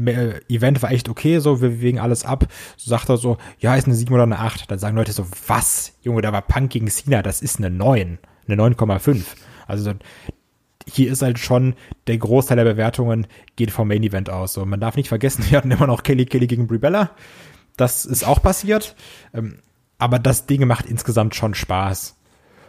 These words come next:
Und, ähm, zeigt auch, dass Drei-Stunden-Pay-Per-Views echt gut funktionieren. So, da packst du die Sachen drauf, die da hingehören. Da sind dann keine Filler. Wenn du Filler haben willst, guckst du dir, äh, Kosolov und Marella im Dark-Match an, fährst noch mal hin für das Match, auch super.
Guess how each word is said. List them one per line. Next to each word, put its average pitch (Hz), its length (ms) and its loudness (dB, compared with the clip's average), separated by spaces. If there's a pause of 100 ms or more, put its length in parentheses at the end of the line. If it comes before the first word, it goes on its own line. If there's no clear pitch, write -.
Und, 113 300 -4
ähm, 104 240 -6 (200)
zeigt - 500 -2
auch, 123 260 0
dass - 300 -2
Drei-Stunden-Pay-Per-Views 117 1200 0 (280)
echt 127 200 -2
gut 131 120 0
funktionieren. 123 540 2
So, 120 60 2
da 113 80 4
packst - 320 -2
du 120 40 0
die 120 140 -4
Sachen 123 340 -2
drauf, 120 360 0 (340)
die 127 60 0
da 113 80 2
hingehören. 156 640 2 (260)
Da 107 140 -4
sind 123 180 -4
dann 120 100 -2
keine 107 240 -4
Filler. 170 400 2 (220)
Wenn - 80 2
du 104 80 0
Filler 120 260 2
haben 135 280 0
willst, 135 180 0
guckst - 220 -4
du 127 60 2
dir, 113 280 2
äh, 113 100 -2
Kosolov 127 460 -2
und 120 100 2
Marella 135 380 4
im 117 320 -2
Dark-Match 156 440 0
an, 151 180 -2
fährst 120 300 -2
noch 117 100 2
mal 107 140 2
hin 165 140 4
für 165 120 -2
das 139 180 2
Match, 135 220 0
auch 139 200 -2
super. 147 380 0